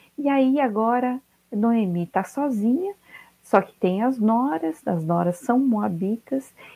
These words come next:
e o que ela diz aqui que Deus abandonou é, parece que Deus se esqueceu completamente deles. E aí ela tá totalmente sem esperança, e ela diz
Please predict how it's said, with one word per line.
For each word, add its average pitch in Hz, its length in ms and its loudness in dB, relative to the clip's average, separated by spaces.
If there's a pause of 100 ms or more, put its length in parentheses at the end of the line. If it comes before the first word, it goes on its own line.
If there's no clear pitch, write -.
(140)
e 277 80 6
o 269 40 4
que - 200 -6
ela 294 240 0
diz 190 340 -2
aqui 247 380 -2
que - 120 -10
Deus 165 320 -2
abandonou 196 520 0
é, 269 100 0
parece 294 460 -2
que - 200 -4
Deus 254 600 0
se - 140 -20
esqueceu - 600 0 (120)
completamente 247 1300 -2
deles. 160 680 -8 (500)
E 269 140 4
aí 240 320 4
ela 208 240 0
tá 170 220 -2 (120)
totalmente 190 960 -4
sem 180 640 -4
esperança, 240 880 -2 (580)
e 226 460 2
ela 262 300 0
diz 269 300 -2